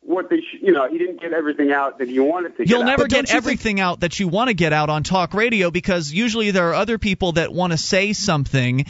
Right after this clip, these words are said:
Speaker 2: and there are other things to talk about. And as Mark asked you, if we just allowed everybody to call in and get everything out that they wanted to get out,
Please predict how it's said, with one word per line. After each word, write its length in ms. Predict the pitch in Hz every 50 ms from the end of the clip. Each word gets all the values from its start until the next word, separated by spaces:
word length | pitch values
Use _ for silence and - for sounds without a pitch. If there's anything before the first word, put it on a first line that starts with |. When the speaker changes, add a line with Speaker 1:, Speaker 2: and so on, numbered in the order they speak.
| - - -
Speaker 2:
and 160 | - 175 185
there 80 | 185
are 60 | 180 131
other 220 | 175 214 226 214
things 380 | - - 196 180 170 165 151 -
to 100 | - 147
talk 380 | - - 220 214 214 226 -
about. 380 | 220 156 131 127 117 117 117 - _ _ _ -
And 220 | 185 190 190 185 -
as 160 | - 180 170 160
Mark 280 | 185 208 233 247 - - _ _ - -
asked 400 | 180 214 254 254 - - - -
you, 280 | 147 131 120 123 139 165 - - - - - 165
if 160 | - 190 170
we 120 | 214 262 233
just 220 | 233 247 - -
allowed 460 | 214 196 190 190 202 226 220 220 196
everybody 560 | - - 208 233 262 254 202 214 208 196 190
to 80 | 180 185
call 340 | - - - 202 190 190 190
in 160 | 214 226 214
and 140 | 208 170 156
get 160 | 156 180 196
everything 540 | 190 220 233 220 247 226 - - 226 214 208
out 240 | 214 226 233 208 214
that 100 | 220 180
they 140 | 226 214
wanted 260 | 208 208 220 220 220 202
to 60 | 214
get 160 | 185 208 214
out, 220 | 247 269 247 190